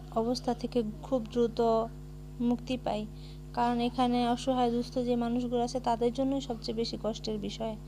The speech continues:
যারা বয়স্ক মানুষ আছে, যারা অফিস আদালতে যায়, বাচ্চারা স্বাভাবিকভাবে স্কুলেও যেতে পারে না, অফিস আদালতে যেতে হলে এই কাদা পানি পার হয়েই মানুষকে কাজের জন্য বের হতে হয়।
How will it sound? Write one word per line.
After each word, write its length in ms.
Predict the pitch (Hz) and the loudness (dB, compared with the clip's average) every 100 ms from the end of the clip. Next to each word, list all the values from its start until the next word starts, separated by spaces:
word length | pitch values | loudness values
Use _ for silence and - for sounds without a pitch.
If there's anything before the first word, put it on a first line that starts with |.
| - - - - | -14 -14 -14 -4
যারা 220 | 233 233 | 2 4
বয়স্ক 360 | 226 233 240 - | 6 6 4 2
মানুষ 380 | 247 226 233 233 | 2 2 0 0
আছে, 380 | 226 - 233 233 - - - - | 0 0 -2 -4 -8 -14 -12 0
যারা 200 | 247 247 | 4 6
অফিস 240 | 262 277 269 | 6 6 6
আদালতে 440 | 233 233 233 233 | 6 6 4 4
যায়, 200 | 233 226 | 6 6
বাচ্চারা 360 | 226 233 254 262 | 4 2 2 2
স্বাভাবিকভাবে 560 | 254 247 247 247 262 | 2 4 4 4 2
স্কুলেও 340 | 262 - 254 226 | 0 -2 0 2
যেতে 240 | 226 214 | 2 0
পারে 300 | 214 196 190 | 2 2 2
না, 120 | 190 214 - - - - - - - - - - | -2 -4 -8 -12 -12 -14 -14 -14 -12 -12 -12 -2
অফিস 260 | 247 262 254 | 0 2 4
আদালতে 460 | 247 247 247 254 247 | 4 6 6 6 4
যেতে 220 | 247 262 | 4 4
হলে 220 | 247 240 233 | 4 4 4
এই 180 | 226 240 | 4 4
কাদা 300 | 247 240 240 | 4 2 2
পানি 260 | 254 247 240 - 240 - | 2 4 4 2 -2 6
পার 160 | 240 | 6
হয়েই 500 | 240 240 247 262 269 262 - - - | 6 6 8 8 6 0 -6 -10 -4
মানুষকে 600 | 226 220 - - 220 233 - - - - - - | -2 -2 -2 0 0 0 -6 -12 -12 -12 -6 0
কাজের 240 | 220 233 | 2 4
জন্য 200 | 240 240 | 4 4
বের 200 | 220 220 | 6 6
হতে 240 | 226 208 208 | 4 2 0
হয়। 280 | 208 202 | 2 0